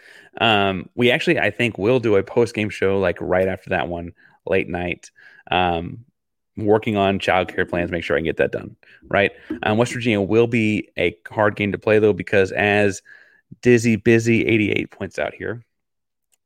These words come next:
they're gonna be playing well because they have this Dana connection, and they are a little upset about the way he left them, um, which is funny because some people there are trying to tell us that they told us all about this, whatever, right? <coughs> Now, um,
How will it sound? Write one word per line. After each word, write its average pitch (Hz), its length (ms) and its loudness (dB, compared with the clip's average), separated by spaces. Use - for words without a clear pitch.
they're 110 100 -2
gonna 117 140 2
be 113 100 -2
playing 107 340 -4
well 104 220 -2
because 104 380 -2
they 98 120 2
have 110 160 -2
this 110 120 -2
Dana 110 300 -2
connection, - 420 -10
and 92 120 -8
they 95 100 0
are 95 80 2
a 95 40 0
little 98 160 0
upset - 240 0
about 92 160 -2
the 87 80 -6
way 95 160 0
he 98 120 -4
left 95 280 -2
them, 87 280 -4
um, 82 420 0
which 101 160 -2
is 101 120 -4
funny 170 360 2
because - 240 0
some 135 120 -2
people 117 160 4
there 90 260 6
are - 80 2
trying 101 220 -2
to - 60 -14
tell 92 200 2
us 90 200 -2
that 78 140 -2
they 85 180 0
told 82 240 -6
us 85 80 -6
all 90 60 -2
about 78 240 -2
this, - 120 -10
whatever, - 240 -8
right? - 160 -4
<coughs> - 20 -6
Now, 131 400 2
um, 117 560 2